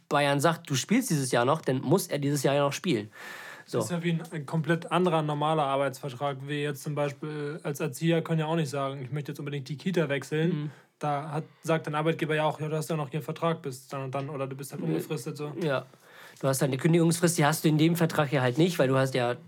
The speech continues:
Speaker 1: einen befristeten Vertrag in dem Sinne. Und ja, deswegen, also der, der eigentliche Grund, warum er mein Arsch der Woche ist, ist eigentlich nur der Punkt,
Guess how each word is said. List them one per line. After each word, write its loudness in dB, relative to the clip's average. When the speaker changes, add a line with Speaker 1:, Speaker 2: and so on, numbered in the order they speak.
Speaker 1:
einen 0
befristeten 2
Vertrag 4
in 6
dem 6
Sinne. 4
Und 2
ja, 4
deswegen, 2
also 2
der, 0
der 0
eigentliche 4
Grund, 4
warum 4
er 6
mein 4
Arsch 2
der 2
Woche 2
ist, 2
ist -2
eigentlich 0
nur 6
der 4
Punkt, 2